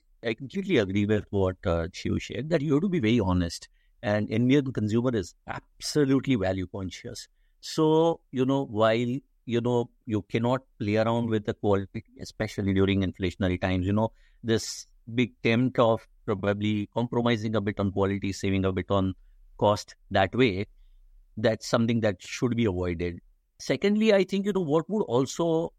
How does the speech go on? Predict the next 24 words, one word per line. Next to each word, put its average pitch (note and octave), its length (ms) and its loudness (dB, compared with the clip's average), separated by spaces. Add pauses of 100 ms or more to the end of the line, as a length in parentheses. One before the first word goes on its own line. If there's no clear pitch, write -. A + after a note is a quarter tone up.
uh, A#2+ 220 -2
help, A#2+ 280 -2
or A#2+ 120 2
rather, A2+ 260 2
in B2 160 -2
fact, A#2 240 -4
what A#2 160 -4
is A#2 240 -2
helping G#2+ 360 2
us G2+ 180 2
today G2+ 260 0
when F#2+ 220 0
we G2+ 100 -2
talk - 220 -2
about G2 260 0
our G2 140 -2
entire F#2+ 260 -2
Platina G2 540 0
range F#2+ 220 -4
or G2 140 2
our F#2+ 160 0
entire F#2+ 380 -2 (480)
premium A#2+ 360 2
products, G2+ 520 -2